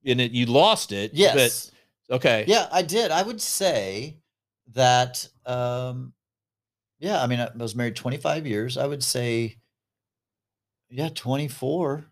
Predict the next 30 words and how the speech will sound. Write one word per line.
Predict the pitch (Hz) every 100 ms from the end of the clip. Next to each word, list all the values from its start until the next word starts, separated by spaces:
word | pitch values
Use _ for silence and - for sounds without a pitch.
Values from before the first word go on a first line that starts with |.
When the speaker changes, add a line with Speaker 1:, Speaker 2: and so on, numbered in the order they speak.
| _ _
Speaker 2:
I |
mean, | 117 117
I, | 117 -
I | 120
think | - 156 143
for | - 123
the | 113
majority | 110 107 98 98 113 131 143 147 143
of | - 123 113 - _
the | 110
time, | - - 131 107 90 87 101 110 _ _ _ _ _ _
yeah, | - 135 - - _
yeah, | 120 120 -
felt | 127 110 -
safe. | - - 123 127 -
I | 107
could | 98
be | 104
vulnerable, | 90 110 117 110 113 110
real. | 101 104 107 104 104
Speaker 1:
Yeah. | 107 104 87 - _ -
Speaker 2:
Yeah, | 110 76 117 _
I've, | 104 92 - _ _ _ _ _ _ _
yeah. | 156
Speaker 1:
So | 175 147
you | 131 160 196
would | 175 139
try | - 139 139 135
to | 120
create, | - 127 113 -